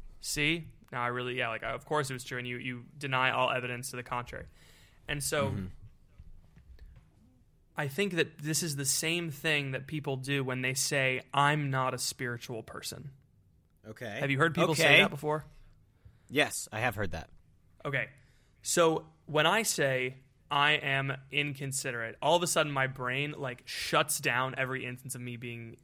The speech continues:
Speaker 1: considerate, right? And because, because I have this image of what it means to be considerate, and I'm like, "That's not me." And so when someone who says, "I'm not a spiritual person," of course you're a spiritual person.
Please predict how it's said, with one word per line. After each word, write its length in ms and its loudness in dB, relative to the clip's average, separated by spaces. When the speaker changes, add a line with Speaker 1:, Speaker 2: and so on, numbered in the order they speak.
Speaker 1:
considerate, 460 -4
right? 280 0
And 140 -6
because, 220 -4
because 240 0
I 200 4
have 200 4
this 220 0
image 340 0
of 160 -4
what 140 4
it 80 -2
means 360 -4
to 60 -6
be 140 -6
considerate, 600 -6
and 160 2
I'm 220 4
like, 280 -2
"That's 340 4
not 280 0
me." 300 -10
And 160 0
so 160 6
when 180 2
someone 220 2
who 80 2
says, 280 2
"I'm 200 4
not 140 6
a 60 2
spiritual 420 0
person," 560 0
of 140 0
course 280 4
you're 120 6
a 20 -2
spiritual 380 0
person. 440 0